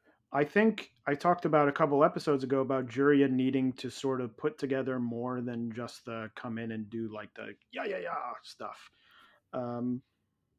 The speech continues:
and I think she is starting to do that, 'cause I think a lot of her offense is looking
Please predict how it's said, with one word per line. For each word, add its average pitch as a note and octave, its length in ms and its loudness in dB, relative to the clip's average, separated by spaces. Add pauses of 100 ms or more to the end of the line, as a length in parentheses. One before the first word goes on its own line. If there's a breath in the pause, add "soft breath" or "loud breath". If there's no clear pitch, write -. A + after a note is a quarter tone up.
(280)
and C#3 680 4 (400)
I D3 80 2
think A3 220 4
she - 240 0
is E3+ 220 2
starting G#3 340 8
to G3+ 80 -6
do G3+ 200 4
that, A#3+ 340 6 (120)
'cause D3 140 -2
I C#3+ 100 2
think E3+ 300 -2
a D3+ 80 0
lot C#3 220 6
of C#3+ 100 -2
her C3+ 140 0
offense C#3+ 400 0
is A#2 160 -6
looking C3 600 0